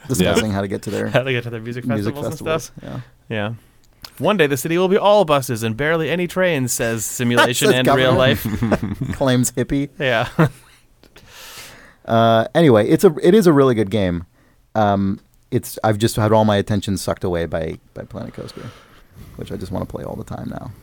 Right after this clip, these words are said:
Speaker 2: Yep.
Speaker 1: Yeah.
Speaker 2: Cool.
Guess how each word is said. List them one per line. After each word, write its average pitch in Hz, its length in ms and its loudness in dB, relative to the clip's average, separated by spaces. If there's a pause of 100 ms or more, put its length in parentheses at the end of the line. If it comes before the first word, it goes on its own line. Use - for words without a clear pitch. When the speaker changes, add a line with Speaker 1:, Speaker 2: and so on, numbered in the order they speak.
(480)
Speaker 2:
Yep. - 120 -8 (300)
Speaker 1:
Yeah. - 180 -14 (2500)
Speaker 2:
Cool. 113 220 -8